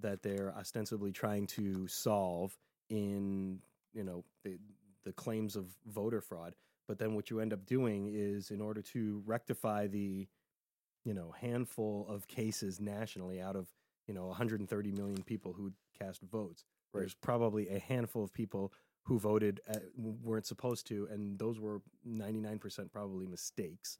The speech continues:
Speaker 2: Right.
Speaker 1: Uh, as opposed to someone actually trying to influence <laughs> and a national election
Speaker 2: Right.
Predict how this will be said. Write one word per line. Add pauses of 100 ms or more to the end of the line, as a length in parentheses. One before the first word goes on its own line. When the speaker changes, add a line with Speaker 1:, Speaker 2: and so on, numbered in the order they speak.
(100)
Speaker 2:
Right. (340)
Speaker 1:
Uh,
as
opposed
to
someone (120)
actually
trying
to (400)
influence (480)
<laughs>
and
a
national
election
Speaker 2:
Right.